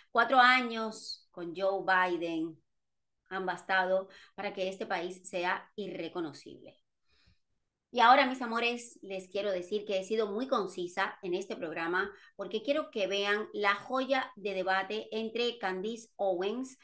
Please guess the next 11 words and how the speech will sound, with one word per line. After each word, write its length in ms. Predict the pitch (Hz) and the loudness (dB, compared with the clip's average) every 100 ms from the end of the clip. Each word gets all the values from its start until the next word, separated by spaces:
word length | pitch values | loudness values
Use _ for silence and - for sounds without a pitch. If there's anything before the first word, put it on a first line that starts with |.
| - - - | -20 -20 -4
y 80 | 220 | -4
el 80 | |
famoso 440 | 214 240 262 285 285 | 0 0 0 0 0
rabino 520 | 240 214 233 233 233 | 0 0 -2 -4 -4
Shmuley, 680 | 220 - 254 294 240 175 - | -8 -8 -4 -2 0 -2 -4
quien 200 | - 233 | -6 0
a 100 | 233 | 0
grito 320 | 240 302 311 277 | 0 0 4 4
limpio 600 | 262 262 208 170 151 - | 4 2 0 -2 -2 -4
le 160 | 196 202 | -4 -2
dice 460 | 247 226 151 143 | -4 -8 -12 -12